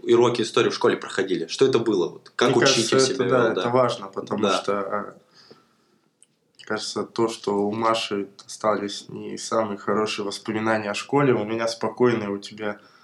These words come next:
Speaker 2: хорошие, положительные, связаны с нашими учителями, да?
Speaker 1: Вот слушай, мне на самом деле кажется, что не совсем так. Вот правда, расскажу такую небольшую, наверное, забавную историю, к-, очень короткую про своего учителя. Она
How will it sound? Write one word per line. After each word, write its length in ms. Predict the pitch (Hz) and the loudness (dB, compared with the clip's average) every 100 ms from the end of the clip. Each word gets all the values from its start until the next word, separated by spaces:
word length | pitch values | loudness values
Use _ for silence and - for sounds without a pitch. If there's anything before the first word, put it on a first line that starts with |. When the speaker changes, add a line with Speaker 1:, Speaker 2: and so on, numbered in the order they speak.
| _ - _ - | _ -20 _ -10
Speaker 2:
хорошие, 600 | - 120 135 151 151 113 | 0 4 6 6 4 2
положительные, 680 | 113 113 113 139 - 113 | 4 4 4 2 0 -2
связаны 420 | 104 123 120 110 113 | 0 4 4 2 -2
с 80 | |
нашими 380 | 123 117 113 117 | 0 0 0 -6
учителями, 580 | 113 - - 123 110 104 | -6 -8 -2 0 0 0
да? 260 | 101 156 - - - - - | 0 0 0 -12 -20 -20 -2
Speaker 1:
Вот 120 | 113 | 2
слушай, 280 | - 165 165 | 6 6 6
мне 160 | 117 143 | 4 4
на 80 | 175 | 4
самом 240 | 165 151 | 2 4
деле 180 | 147 175 | 4 4
кажется, 280 | 143 151 - | 4 2 0
что 100 | - | 0
не 60 | |
совсем 380 | 120 120 139 131 | 2 2 2 2
так. 240 | 131 90 104 | 2 2 0
Вот 120 | - | 2
правда, 320 | 135 117 104 | 4 4 4
расскажу 300 | 95 120 113 | 4 2 4
такую 240 | 110 123 | 2 4
небольшую, 400 | 120 120 117 139 | 4 4 4 4
наверное, 140 | 117 104 | 4 2
забавную 400 | 107 117 117 107 | 2 4 4 2
историю, 400 | - 127 110 92 | 2 4 4 2
к-, 160 | - - | -6 0
очень 260 | 123 120 110 | 2 2 2
короткую 440 | 120 120 117 107 | 2 4 4 0
про 80 | - | -2
своего 240 | - 110 107 | 0 2 2
учителя. 340 | 170 170 117 | 2 2 2
Она 320 | 113 131 - | 4 2 -2